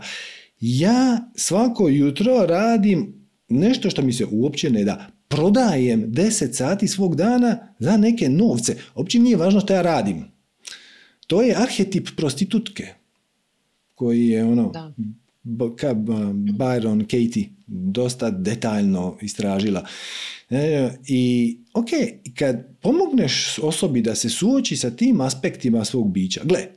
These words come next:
Speaker 1: ili će se ti zalupit vrata i više ih nikad nećeš vidjet, što je opet pogodak <laughs> iz tvoje perspektive,
Speaker 2: Aha.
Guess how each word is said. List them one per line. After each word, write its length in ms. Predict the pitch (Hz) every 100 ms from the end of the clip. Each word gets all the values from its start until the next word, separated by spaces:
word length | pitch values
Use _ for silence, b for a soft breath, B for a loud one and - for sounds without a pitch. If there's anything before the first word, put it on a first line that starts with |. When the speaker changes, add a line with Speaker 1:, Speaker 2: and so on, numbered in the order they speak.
| _ _ _ _ _ -
Speaker 1:
ili 280 | 220 226 196
će 160 | 170
se 320 | 131 151 127 135 120
ti 100 | 147
zalupit 400 | 143 147 123 -
vrata 400 | - 98 - 185
i 40 |
više 200 | 135 147
ih 120 | 131
nikad 220 | 185 160
nećeš 240 | 139 131 113
vidjet, 300 | 110 208 - - _ -
što 160 | -
je 80 | 349
opet 140 | 359 233
pogodak 520 | 277 220 117 - - -
<laughs> 160 | -
iz 120 | 214 -
tvoje 180 | 165
perspektive, 500 | 165 143 147 123 120
Speaker 2:
Aha. 380 | 226 B B 208